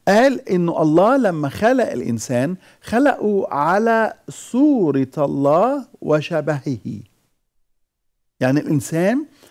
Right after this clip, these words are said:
مفيش أبدًا أي كائن من الكائنات ولا أي، آه، آه، مخلوقات أخرى، آه،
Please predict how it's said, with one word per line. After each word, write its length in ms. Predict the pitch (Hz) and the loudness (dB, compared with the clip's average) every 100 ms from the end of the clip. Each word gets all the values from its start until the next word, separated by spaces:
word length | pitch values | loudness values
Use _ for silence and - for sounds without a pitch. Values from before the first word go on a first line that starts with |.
| - | -2
مفيش 420 | 196 226 254 - - | 0 2 0 -2 0
أبدًا 420 | 233 247 208 196 - | 2 2 2 -2 0
أي 240 | 196 220 269 | 2 4 2
كائن 420 | - 175 143 135 | 4 2 2 0
من 240 | 135 151 | 0 2
الكائنات 680 | 175 147 202 165 170 220 - 180 | 0 2 0 2 2 0 -2 0
ولا 380 | 220 262 233 - | 2 4 0 2
أي، 340 | 240 226 160 - - _ | 2 2 -6 -10 -20 _
آه، 260 | - 147 147 - | 4 6 4 2
آه، 280 | - 139 143 | 0 2 2
مخلوقات 800 | 160 165 185 180 - 240 - - 214 | 0 -2 0 0 2 0 0 0 -2
أخرى، 300 | 202 220 | 0 0
آه، 80 | 262 | 0